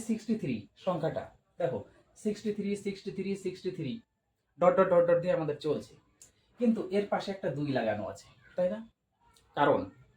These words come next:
কিভাবে হবে দেখো, তেষট্টিকে রুটের মধ্যে যে সংখ্যা ছিল সেই সংখ্যাটা আমরা নিয়েছি। এখন এই সংখ্যাটাকে আমরা একটু ভাঙাবো।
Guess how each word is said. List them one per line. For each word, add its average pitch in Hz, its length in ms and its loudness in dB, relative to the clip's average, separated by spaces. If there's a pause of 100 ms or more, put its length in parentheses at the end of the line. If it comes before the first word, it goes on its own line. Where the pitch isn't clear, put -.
(200)
কিভাবে 202 360 4
হবে 131 220 4
দেখো, - 180 -6 (580)
তেষট্টিকে 247 580 2 (840)
রুটের 208 240 0
মধ্যে 208 220 0
যে 214 140 2
সংখ্যা 196 240 -2
ছিল 202 80 -8 (100)
সেই 175 160 -4
সংখ্যাটা 170 280 -2
আমরা 160 200 0
নিয়েছি। 147 260 -4 (160)
এখন 208 180 2 (160)
এই 220 160 0
সংখ্যাটাকে 175 520 -4 (640)
আমরা 170 200 -2
একটু 170 200 -2
ভাঙাবো। 131 360 -2